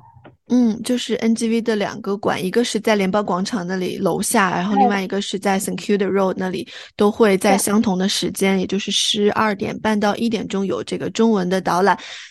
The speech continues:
Speaker 1: 那还有一个可能听众朋友比较关心的问题，就是在哪里可以找到这些导览员呢？
Speaker 2: 那我们会在大概十分钟之前，会在各个N G V的 information desk，就是我们一入口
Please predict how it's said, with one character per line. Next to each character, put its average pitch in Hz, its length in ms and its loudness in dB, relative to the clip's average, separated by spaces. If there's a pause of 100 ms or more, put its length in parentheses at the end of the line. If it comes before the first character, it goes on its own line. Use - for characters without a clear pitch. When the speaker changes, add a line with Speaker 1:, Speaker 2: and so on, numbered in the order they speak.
Speaker 1:
那 262 80 -4
还 226 220 0
有 220 60 4
一 202 40 2
个 208 120 2
可 202 100 -4
能 175 100 -6
听 202 160 -4
众 196 80 -2
朋 190 140 -4
友 185 60 -4
比 180 100 -6
较 170 140 -4
关 190 200 0
心 202 120 -2
的 196 80 2
问 208 160 4
题， 202 160 -4
就 202 100 -2
是 - 80 -2
在 269 160 0
哪 196 220 2
里 202 100 4
可 190 240 -2
以 214 160 -2
找 - 200 2 (120)
到 214 180 2
这 208 120 -2
些 208 120 -2
导 170 200 -4
览 175 180 -2
员 180 160 -4 (100)
呢？ - 160 -8 (460)
Speaker 2:
那 294 160 2
我 269 60 4
们 220 180 0
会 285 220 2
在 269 420 0
大 247 80 -8
概 254 160 -4
十 254 300 -2
分 311 220 -2
钟 320 260 -2
之 311 160 -6
前， 240 240 -2
会 262 160 -2 (100)
在 240 360 2
各 302 200 6
个 247 80 4
N 247 180 2
G 240 140 2
V 240 140 6
的 220 100 -4
information 240 680 -2
desk， 262 160 -4 (180)
就 269 100 -2
是 240 320 0 (440)
我 220 120 2
们 208 120 -2
一 233 60 6
入 277 240 2
口 208 240 -6